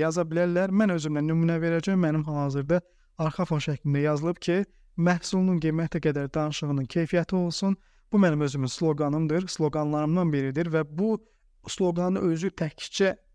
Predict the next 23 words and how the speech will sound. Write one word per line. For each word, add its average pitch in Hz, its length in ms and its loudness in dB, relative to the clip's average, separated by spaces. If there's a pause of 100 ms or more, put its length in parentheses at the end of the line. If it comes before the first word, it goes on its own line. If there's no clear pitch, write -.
səbəb 151 360 -4
olub 143 240 -2
ki, - 80 0
nə 175 200 4
qədər 151 180 -2
insan 151 200 -2
mənə 147 280 -2
yazsın 175 400 -2
və 170 160 2 (500)
məhsul 175 380 0
almasa 160 280 0
da 151 40 0
belə 156 200 0
maraqlansa 151 440 0
ki, - 120 -20
"Fəroş, 139 240 -2
sən 185 140 2
nə 151 80 0
demək 165 300 0
istəyirsən 143 400 -4
orada?" 139 220 -2
Və 165 180 -2
mən 160 120 0